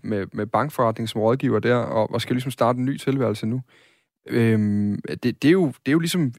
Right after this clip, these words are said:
vi andre dødelige. Altså, det er jo sådan en syvogtredive timers job, hvor der jo ikke, øh, er, der, der er man jo på arbejde til, ude på eftermiddagen og alle de her ting. Altså,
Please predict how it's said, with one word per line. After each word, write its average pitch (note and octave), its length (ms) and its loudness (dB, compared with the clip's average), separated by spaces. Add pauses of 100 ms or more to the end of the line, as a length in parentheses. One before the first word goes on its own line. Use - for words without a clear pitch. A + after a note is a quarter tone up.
(180)
vi C3 160 -2
andre C3+ 220 0
dødelige. D#3+ 460 2
Altså, A#2 180 -6
det D#3+ 60 6
er F3+ 40 4
jo E3+ 120 2
sådan D#3+ 160 -2
en C#3+ 40 -4
syvogtredive D#3+ 420 0
timers A#2+ 380 -2
job, A#2 140 4
hvor A#2 120 0
der G#2+ 80 2
jo A2+ 80 4
ikke, D3 200 0
øh, A2 380 2
er, G#2+ 100 -2
der, B2 240 -2
der C3+ 120 2
er C#3+ 80 2
man C#3+ 180 0
jo A#2+ 80 2
på A2+ 140 -2
arbejde D3 320 2
til, C3 240 -6
ude C#3+ 100 0
på C#3+ 80 0
eftermiddagen A#2+ 580 0
og A2 80 0
alle C3+ 100 2
de C#3+ 60 -2
her C#3 60 2
ting. C3+ 260 -2
Altså, A#2+ 180 -2